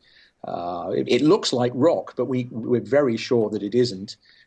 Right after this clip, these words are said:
We, we've tried to hammer into it. It's got the kind of density of hard ice. We're, we're beginning to sniff molecules there. We know there's organic material, which we expect, but now we'll start to analyze what kind of organics.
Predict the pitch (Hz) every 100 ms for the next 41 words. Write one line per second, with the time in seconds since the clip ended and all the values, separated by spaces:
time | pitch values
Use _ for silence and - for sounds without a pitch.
0 | - - 101 104 107 98 - - 110 110
1 | 127 120 110 117 127 143 127 107 - 104
2 | 104 117 104 101 120 123 - - 101 98
3 | - 113 110 92 - 110 117 156 - -
4 | _ _ _ _ - 107 107 110 110 110
5 | 104 120 127 123 120 - 131 123 120 120
6 | 135 131 139 131 127 127 131 110 104 101
7 | 101 - 110 120 117 - 113 - 123 120
8 | 120 120 101 - 87 82 - - 139 131
9 | - 107 117 117 113 101 107 101 110 107
10 | 95 87 85 90 117 - 135 127 120 117
11 | 107 113 113 113 -